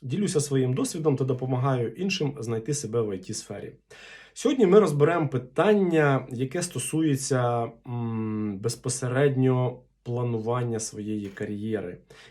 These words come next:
І звучить воно приблизно так. Що важливіше: проект чи компанія? Що ж, друзі, давайте розберемо деталі. Отож, під проектом я розумію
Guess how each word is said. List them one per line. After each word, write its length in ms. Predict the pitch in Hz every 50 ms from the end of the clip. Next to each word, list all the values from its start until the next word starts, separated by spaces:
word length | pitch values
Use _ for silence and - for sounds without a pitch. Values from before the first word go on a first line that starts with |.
| _ -
І 100 | 123 123
звучить 380 | 123 127 120 - - - -
воно 200 | 143 135 131 127
приблизно 560 | - 127 113 113 120 123 131 123 117 123 113
так. 360 | 110 - 113 98 - - - _ _ _
Що 200 | - - - 196
важливіше: 640 | 165 151 143 123 120 127 120 110 104 92 - - - -
проект 520 | - 117 113 113 120 127 127 - - _ - _ _
чи 360 | - - - 113 104 98 - - _
компанія? 720 | - - 107 101 - 98 113 104 95 87 82 78 71 69 - _ _ _ _ _ _ _ _ _ _ _ _ _ _ _ _ _ - - - _ _ _ _ _ _ _ _ _ _ _ _ _ _
Що 200 | - - 226 214
ж, 60 | 156
друзі, 360 | 143 120 110 92 - 85 78 - -
давайте 380 | 101 123 131 220 262 262 -
розберемо 400 | 139 123 117 107 120 143 139 127
деталі. 420 | 107 110 - 117 101 87 78 73 67 - - - - _ _ _ _ _ _ _ _ _ _ _ _ _ _ _ _ _ _ _ _ _ - - - _ _ _ _ _ _ -
Отож, 400 | 180 180 208 - - - - - _ _ _ -
під 180 | 190 202 196 -
проектом 460 | 196 226 277 269 - - 170 147 131
я 180 | 120 165 208
розумію 600 | 202 156 131 131 127 127 147 156 151 147 135 -